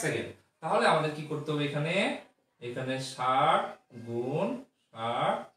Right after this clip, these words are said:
সেকেন্ড দিতে হবে, তাই না বন্ধুরা? সেকেন্ড। তাহলে এখন আমরা এখানে গুণ করব। দেখো, ছয় ছয়ে ছত্রিশ, শূন্য কয়টি আছে? দুটি।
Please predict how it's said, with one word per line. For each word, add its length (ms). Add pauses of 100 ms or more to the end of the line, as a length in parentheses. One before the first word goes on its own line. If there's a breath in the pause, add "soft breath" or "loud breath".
(280)
সেকেন্ড 380
দিতে 180
হবে, 200
তাই 140
না 120
বন্ধুরা? 280 (1600)
সেকেন্ড। 340 (1400)
তাহলে 300
এখন 220
আমরা 220
এখানে 280
গুণ 120 (120)
করব। 180 (1120)
দেখো, 200 (140)
ছয় 300
ছয়ে 260 (440)
ছত্রিশ, 760 (140)
শূন্য 180 (120)
কয়টি 220 (100)
আছে? 140 (120)
দুটি। 320